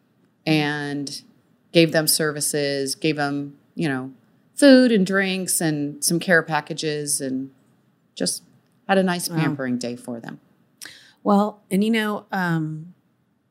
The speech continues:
Speaker 2: I actually teared up on that. That hits home. Um, you,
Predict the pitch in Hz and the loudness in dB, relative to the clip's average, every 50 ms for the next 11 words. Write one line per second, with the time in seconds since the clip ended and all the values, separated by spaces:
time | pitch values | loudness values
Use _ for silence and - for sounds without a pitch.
0 | _ - - 170 185 - - 180 - - 165 160 160 165 160 160 156 156 151 143 | _ -8 -6 -6 -6 -6 -8 -10 -10 -8 -8 -6 -6 -8 -8 -10 -10 -10 -10 -12
1 | 143 - - _ _ _ _ _ _ _ _ - - 165 151 170 156 - - 156 | -14 -18 -20 _ _ _ _ _ _ _ _ -10 -8 -6 -4 -4 -6 -6 -8 -8
2 | 151 156 156 _ - _ _ _ - - - - - - - _ _ _ _ - | -8 -10 -10 _ -20 _ _ _ -20 -20 -20 -20 -20 -20 -20 _ _ _ _ -2
3 | - 214 220 214 208 202 196 190 180 185 185 190 196 _ _ _ _ _ _ _ | 0 0 2 2 0 0 -2 -2 -4 -6 -10 -12 -14 _ _ _ _ _ _ _
4 | _ _ _ _ _ _ _ _ _ _ _ _ _ _ - - - _ _ _ | _ _ _ _ _ _ _ _ _ _ _ _ _ _ -12 -12 -12 _ _ _
5 | _ _ _ - 214 196 208 226 233 247 254 254 254 254 262 254 254 233 - | _ _ _ -4 -2 -2 0 0 -2 -2 -2 -2 -4 -4 -4 -6 -8 -10 -14